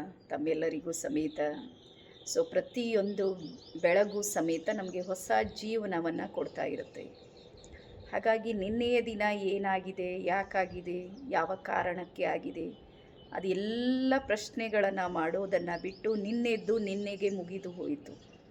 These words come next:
Past is past, ಬೀತಿ ಕೋ ಬಿಂದಿ ಲಗಾವ್ ಅಂತ. ಹಾಗಾಗಿ ನಿನ್ನೆದನ್ನ ನಿನ್ನೆ ಬಿಟ್ಟು ನೀವು ಇವತ್ತಿಗೆ ಬಂದಾಗ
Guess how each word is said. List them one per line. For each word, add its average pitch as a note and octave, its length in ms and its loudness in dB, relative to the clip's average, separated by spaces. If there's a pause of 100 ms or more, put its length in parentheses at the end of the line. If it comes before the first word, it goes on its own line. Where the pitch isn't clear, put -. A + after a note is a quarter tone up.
(720)
Past - 380 2
is A3 160 0
past, - 680 -2 (360)
ಬೀತಿ A#3 340 -2
ಕೋ A#3 200 4
ಬಿಂದಿ F#3 380 -4
ಲಗಾವ್ D#3 420 0
ಅಂತ. - 200 -8
ಹಾಗಾಗಿ G3+ 500 2
ನಿನ್ನೆದನ್ನ G#3+ 720 2 (100)
ನಿನ್ನೆ G3+ 440 -4
ಬಿಟ್ಟು - 640 -8 (320)
ನೀವು A3+ 280 0
ಇವತ್ತಿಗೆ B3 680 2
ಬಂದಾಗ G3 460 4